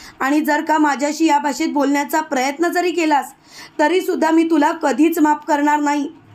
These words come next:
प्लीज आत्ताच्या आता हे सर्व थांबव." तेव्हा मात्र सायलीला खूपच राग आलेला असतो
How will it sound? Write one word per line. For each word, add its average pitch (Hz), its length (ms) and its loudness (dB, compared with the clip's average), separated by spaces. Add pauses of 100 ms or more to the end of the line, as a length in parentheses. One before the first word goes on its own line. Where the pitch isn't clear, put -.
(400)
प्लीज 403 400 2
आत्ताच्या 339 480 0
आता 320 180 0
हे 320 180 2
सर्व 302 300 0 (120)
थांबव." 277 440 0 (720)
तेव्हा 294 200 4
मात्र 320 340 2
सायलीला 302 500 2 (100)
खूपच 311 420 0
राग 269 260 2
आलेला 320 240 2
असतो 302 380 -2